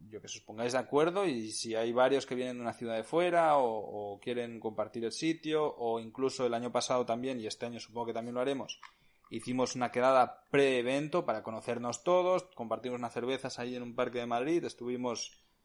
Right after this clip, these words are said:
pues súper bien, ¿vale? Y el que quiera asistir, que asista,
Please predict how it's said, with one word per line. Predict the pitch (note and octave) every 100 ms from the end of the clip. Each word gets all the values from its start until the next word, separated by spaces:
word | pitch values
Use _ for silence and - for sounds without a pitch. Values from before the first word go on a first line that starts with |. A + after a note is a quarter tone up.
| _ _ _ _
pues | -
súper | A#2 A#2+ A#2
bien, | C3+ G3 B3+ _ _ _ _
¿vale? | - D#3 D3+
Y | A2
el |
que | G2+ F#2+
quiera | A2
asistir, | G#2+ A#2 - A2+
que | A2+
asista, | - C#3 - F#3 G3